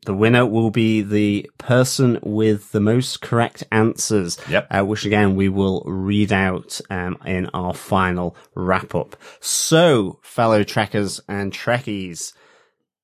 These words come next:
Speaker 1: question number one from Remembrance. What common piece of jewellery does Dahj and her twin sister Soji have,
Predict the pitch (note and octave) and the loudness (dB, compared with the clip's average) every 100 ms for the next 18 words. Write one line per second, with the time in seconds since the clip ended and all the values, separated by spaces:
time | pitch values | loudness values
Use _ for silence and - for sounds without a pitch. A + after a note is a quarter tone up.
0 | _ _ - - C3 C#3 - C3+ B2 B2 | _ _ -14 0 0 0 0 2 4 4
1 | A#2 A2+ G#2 A2 G#2 F2+ - - A#2 A2+ | 4 2 2 2 2 -2 -8 -10 0 2
2 | A2 F#2 E2+ - F#2+ F#2 F#2+ G2 F#2 E2 | 2 0 -8 -8 -6 -4 -4 -6 -8 -12
3 | - _ - - _ _ - _ - A2 | -16 _ -14 -14 _ _ -20 _ -4 2
4 | E3+ C#3 - - - - C3+ F#3 F#3+ F#3+ | 2 0 -12 -14 -10 0 2 2 -2 -6
5 | F3+ F#3+ E3 D#3 D#3+ D3+ A2 G2 F2+ G2+ | -4 -4 -2 2 4 4 2 0 -2 -4
6 | F#2 - A2 A2+ C3 C3 - A#2 A#2 G#2+ | -6 0 2 4 4 0 -2 0 0 -2
7 | G2+ - - B2 D3+ - B2+ - A2+ G2+ | -4 -4 0 0 0 -2 -4 -4 -4 -2
8 | - B2 C3+ B2+ G2 F#2+ G#2 F#2+ F#2 | 2 4 4 0 -4 -4 -2 -2 -2